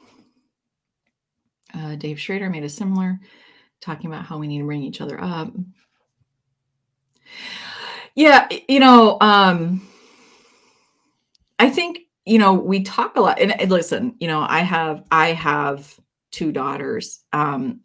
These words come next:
and so, look, we need to learn to validate ourselves. But I think, you know, as we, as we raise our, our young women, um,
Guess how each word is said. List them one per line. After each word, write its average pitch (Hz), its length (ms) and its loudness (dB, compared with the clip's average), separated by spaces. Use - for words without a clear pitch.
and 156 200 -6
so, 151 340 0
look, 139 280 -6
we 151 140 -2
need 156 220 -6
to 156 60 -8
learn 151 200 -4
to 139 80 -10
validate 135 480 -2
ourselves. 127 500 -4
But 156 160 -2
I 156 80 2
think, 185 460 -2
you 185 80 2
know, 165 180 4
as 160 300 0
we, 160 440 -2
as 190 200 4
we 175 140 -2
raise 170 520 0
our, 151 600 -2
our 147 400 0
young 147 360 -6
women, 143 520 -6
um, 139 460 -4